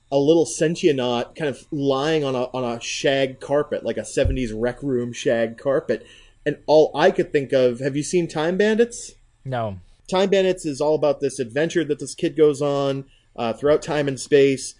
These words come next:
Speaker 1: By the end of the movie, it's, it's implied that it's all a dream because we see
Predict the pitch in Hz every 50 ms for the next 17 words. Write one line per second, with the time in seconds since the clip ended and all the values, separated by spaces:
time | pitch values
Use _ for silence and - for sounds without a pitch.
0 | - - - 120 151 147 135 135 143 160 190 180 170 143 147 147 151 175 190 151
1 | 151 135 135 135 127 - - - 160 - 160 143 123 - - - 170 160 180 185
2 | 185 180 151 143 135 117 - 165 143 135 127 123 117 120 131 165 202 202 170 139
3 | 123 120 123 - 147 135 113 123 127 120 - - - 190 190 180 160 143 135 131
4 | 123